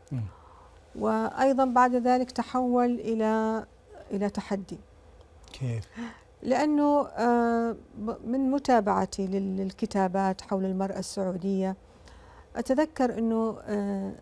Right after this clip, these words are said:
Speaker 2: آه، استفزتني إحدى التعليقات لأحد ال-، الباحثين ال-، الغربيين، واعذرني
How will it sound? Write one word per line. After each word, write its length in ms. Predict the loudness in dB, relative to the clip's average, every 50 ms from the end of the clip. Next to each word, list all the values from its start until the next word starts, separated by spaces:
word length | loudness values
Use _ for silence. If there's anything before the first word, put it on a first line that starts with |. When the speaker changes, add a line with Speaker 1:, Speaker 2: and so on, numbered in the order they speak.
| -16 -12
Speaker 2:
آه، 280 | -10 -8 -6 -6 -6 -6
استفزتني 1120 | -8 -8 -6 -4 -2 -2 -2 0 2 0 0 0 -2 -2 0 0 2 2 2 0 -2 -4 -6 -12 -20 -20 -20 -20 -20 -20 -20 -18 -14 -12
إحدى 180 | -6 -4 -2 -2
التعليقات 800 | -2 0 0 0 0 0 -2 -4 -4 -4 -6 -4 -4 -4 -6 -10 -14 -20 _ -20 -20 -20 -20 -20 -20 -20 -20 -20 -20 -20 -20 -20 -20 -20 -20 -16 -10 -8
لأحد 460 | -6 -6 -6 -4 -2 -2 -2 -2 -2
ال-، 220 | -2 -2 -2 -4 -4 -4 -4 -4 -4 -6 -8
الباحثين 720 | -8 -6 -6 -6 -6 -4 -6 -8 -6 -2 0 0 0 0 0
ال-، 240 | -2 -2 -4 -4 -6
الغربيين، 720 | -8 -6 -6 -4 -4 -4 -4 -6 -6 -6 -6 -6 -8 -8 -12 -16 -20 -20 -20 -20 -20 -20 -20 -20 -20 -20 -20 -12 -6
واعذرني 640 | -2 -2 0 0 0 0 0 -2 -2 -2 -4 -6